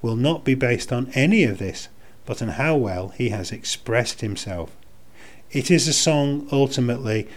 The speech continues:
that a man might sing when he meets his Maker. It is a kind of confession, a prayer recited in the hope of redemption, and thus a meaningful statement about the relationship between life and art.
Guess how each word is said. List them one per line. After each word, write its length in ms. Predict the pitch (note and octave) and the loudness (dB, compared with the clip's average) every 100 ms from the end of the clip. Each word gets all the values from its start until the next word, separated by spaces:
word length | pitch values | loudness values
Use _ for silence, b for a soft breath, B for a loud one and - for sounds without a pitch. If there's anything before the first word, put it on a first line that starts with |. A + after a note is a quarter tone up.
| B | B
that 120 | E3+ F3+ | 4 8
a 40 | |
man 300 | E3 D#3 D3+ | 8 8 6
might 220 | C3 C3 | 4 4
sing 540 | - - C3 G2 F#2 - | 2 6 6 4 -2 -6
when 120 | A#2+ G#2+ | -4 0
he 100 | A#2 | 2
meets 440 | A#2 B2 B2 - | 2 2 0 -6
his 160 | G#2 G#2 | -4 -2
Maker. 580 | G#2+ B2+ B2+ - F#2 - b b b b | -2 -2 -4 -4 -6 -8 b b b b
It 120 | C#3+ | 0
is 140 | E3 D#3+ | 0 0
a 60 | |
kind 300 | D#3 D3+ C3+ | 0 2 2
of 140 | B2 - | 0 0
confession, 680 | C3+ C3 C#3 C3 - F#2 - B B | -4 0 2 2 0 -4 -8 B B
a 60 | - | -8
prayer 500 | - D3+ C#3 C#3+ C3+ | 0 6 8 8 6
recited 680 | A#2+ - C3 C3 C3 B2+ B2+ B B | 2 2 4 4 4 0 0 B B
in 80 | E3+ | 4
the 80 | F3+ | 8
hope 260 | D#3+ C3+ | 8 8
of 160 | B2+ A2+ | 4 2
redemption, 800 | A#2 - A#2+ B2 B2+ G#2 F2+ - B B | -2 4 4 4 0 -4 -4 -8 B B
and 140 | C3+ C#3 | 2 4
thus 180 | - | 4
a 60 | A#2+ | 2
meaningful 640 | A2+ C3+ D3+ D3+ C#3+ B2 | 4 6 6 4 4 0
statement 600 | A2+ - G#2+ A2 G2+ G#2 | 0 0 0 0 -4 -2
about 280 | B2 C3 B2+ | 2 2 2
the 100 | B2 | 2
relationship 800 | B2 B2 C3 C3 A2+ - G#2+ - B B - | 2 4 2 2 -4 -2 -4 -4 B B -4
between 460 | E3+ - A2 A2 | -2 2 0 2
life 340 | A2 G#2 G2 - | 2 2 -2 -6
and 100 | G2 | -4
art. 460 | G#2+ A#2 F#2+ - | -2 -2 -2 -6